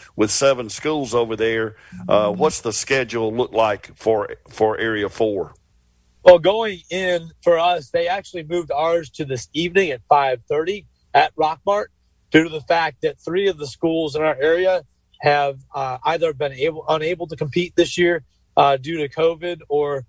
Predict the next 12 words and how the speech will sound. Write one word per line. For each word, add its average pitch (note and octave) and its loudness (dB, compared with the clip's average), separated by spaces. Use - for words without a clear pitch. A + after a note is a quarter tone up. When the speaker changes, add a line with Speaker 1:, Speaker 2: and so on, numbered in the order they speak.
Speaker 2:
have C#3 0
chose D#3 2
not C#3 -6
to. G#3+ -2
Uh, B2+ 4
Redan, D3+ -4
I C#3+ 0
think, D3 -2
is B2+ -8
one D3 2
of C#3+ -4
those. D3 2